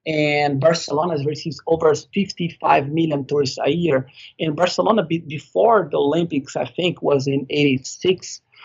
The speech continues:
or eighty-seven, uh, wasn't between the top thirty most visited cities in the world.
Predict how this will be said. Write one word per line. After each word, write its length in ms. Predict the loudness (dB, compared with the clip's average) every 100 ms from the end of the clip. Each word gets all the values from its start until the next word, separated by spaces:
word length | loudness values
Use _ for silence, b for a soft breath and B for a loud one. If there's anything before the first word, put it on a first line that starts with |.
| B -4 2
or 200 | 2 4
eighty-seven, 720 | 0 0 0 2 4 2 0 -2
uh, 540 | 0 2 2 2 2
wasn't 500 | 2 2 2 2 0
between 340 | -4 -2 0 0
the 120 | 0
top 420 | 0 0 0 -2
thirty 260 | 0 2 2
most 400 | 0 0 -2 -4
visited 400 | -4 -4 -8 -8
cities 460 | -8 -2 0 0
in 140 | -2 0
the 100 | 2
world. 340 | 4 4